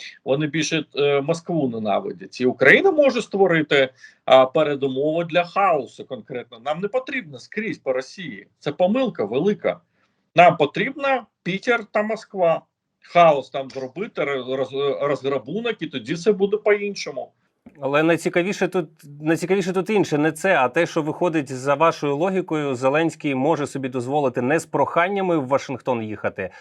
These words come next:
Speaker 2: а з умовами, повертаючись до вашої попередньої тези. «Якщо ви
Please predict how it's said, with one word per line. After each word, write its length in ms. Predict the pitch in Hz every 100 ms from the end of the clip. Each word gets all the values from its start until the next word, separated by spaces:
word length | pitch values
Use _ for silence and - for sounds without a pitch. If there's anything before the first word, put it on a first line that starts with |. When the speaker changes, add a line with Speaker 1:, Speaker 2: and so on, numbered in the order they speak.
| -
Speaker 2:
а 80 | 110
з 100 | 101
умовами, 600 | 113 127 214 143 107 90 - _ _ _ _ _
повертаючись 640 | 127 127 131 123 113 113
до 100 | 117
вашої 280 | 127 113 120
попередньої 480 | 113 127 117 110 107
тези. 320 | 107 92 101
«Якщо 340 | 127 - 175
ви 260 | 127 131